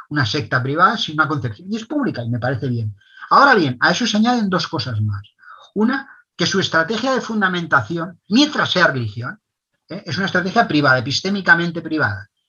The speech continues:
Es decir, es, esto es así porque vale, está en unos textos sagrados. O sea, tiene, si no, no es religión. O sea, otra cosa es que me pueda decir sobre el aborto. Me dice, "No, no, aquí hay un problema de autonomía, el argumento, no sé qué".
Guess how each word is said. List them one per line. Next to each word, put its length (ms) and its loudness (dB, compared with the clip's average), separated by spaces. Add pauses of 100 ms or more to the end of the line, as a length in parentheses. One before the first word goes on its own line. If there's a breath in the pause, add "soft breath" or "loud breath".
(120)
Es 60 -20
decir, 320 -6
es, 220 -8
esto 340 0
es 160 0
así 260 -2
porque 300 -6
vale, 260 2
está 260 -2
en 80 0
unos 200 -4
textos 260 -8
sagrados. 420 -4
O 640 -20
sea, 200 -6
tiene, 220 0
si 160 -2
no, 60 4
no 120 6
es 60 4
religión. 520 0 (340)
O 20 -20
sea, 340 -10
otra 240 2
cosa 200 0
es 100 -6
que 240 -2 (180 loud breath)
me 100 -2
pueda 180 6
decir 160 -2
sobre 220 0
el 20 8
aborto. 340 2
Me 80 -6
dice, 140 -8
"No, 100 6
no, 240 2 (200)
aquí 200 -6
hay 80 -2
un 120 -2
problema 420 -6
de 80 -8
autonomía, 680 -6
el 40 -8
argumento, 640 -8
no 80 -8
sé 140 -8
qué". 200 -14